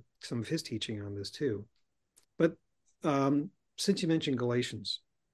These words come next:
Galatians was written to a group of people that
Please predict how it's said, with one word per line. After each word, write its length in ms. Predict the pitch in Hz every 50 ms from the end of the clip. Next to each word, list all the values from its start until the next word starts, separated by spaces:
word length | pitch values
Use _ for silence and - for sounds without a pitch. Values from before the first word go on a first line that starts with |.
| _ _ _ _ _ _ _ _ _ _ _ _ _ - _ _ _ _ _ _ _ _ _ -
Galatians 580 | - - 135 151 175 220 196 - 156 135 117
was 160 | 123 120 110 113
written 380 | 127 156 151 117 110 107 113 117
to 140 | - 139 123
a 40 | 113
group 180 | 123 143 135
of 100 | 139 135
people 300 | - 139 131 127 123 113
that 280 | 110 120 117 117 131